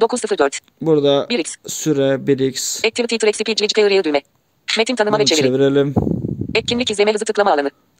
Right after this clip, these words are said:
Speaker 2: Etkinlik hızı tıklama alanı.
Speaker 1: Varsayılan sıfır sıfır dört. Active bir X.
Speaker 2: Şuradaki bir X sayısına bastığınız zaman
Speaker 1: Dokuz sıfır dört. Android için basit kişi dokuz, bir X.
Speaker 2: Tekrar.
Speaker 1: Activity sıfır sıfır dört. İlerleme. Resimli düğme. Albüm.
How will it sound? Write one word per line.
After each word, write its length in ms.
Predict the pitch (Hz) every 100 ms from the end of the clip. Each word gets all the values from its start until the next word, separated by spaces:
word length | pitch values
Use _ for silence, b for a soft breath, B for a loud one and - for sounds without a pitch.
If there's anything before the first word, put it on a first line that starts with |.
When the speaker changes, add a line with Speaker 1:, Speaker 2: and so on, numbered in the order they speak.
| -
Speaker 2:
Etkinlik 460 | 139 - 131 120 113
hızı 160 | 117
tıklama 400 | - - 113 104
alanı. 280 | 98 104 127
Speaker 1:
Varsayılan 440 | 196 180 175 143 147 - -
sıfır 160 | 233
sıfır 200 | 220 208
dört. 200 | 143 - - _ _ _ _ - 226
Active 200 | 247 -
bir 100 | 240
X. 160 | 156 - _ _ - -
Speaker 2:
Şuradaki 440 | - 139 143 131
bir 80 | 139
X 160 | 143 -
sayısına 480 | 147 135 139 135
bastığınız 560 | 131 127 - 131 135 127
zaman 440 | 123 117 117 123 120 -
Speaker 1:
Dokuz 200 | 226 247
sıfır 180 | - 196
dört. 120 | 143 -
Android 300 | 233 233 240
için 180 | 226 226
basit 180 | 220
kişi 200 | - 226 -
dokuz, 200 | 226 247 -
bir 100 | 240
X. 160 | - -
Speaker 2:
Tekrar. 200 | 131 214
Speaker 1:
Activity 400 | 165 120 - -
sıfır 160 | 233 233
sıfır 200 | 208 175
dört. 220 | 139 - _ _ _ -
İlerleme. 360 | 208 208 208 202 - -
Resimli 260 | 226 233 220
düğme. 180 | 151 143 _
Albüm. 240 | 190 156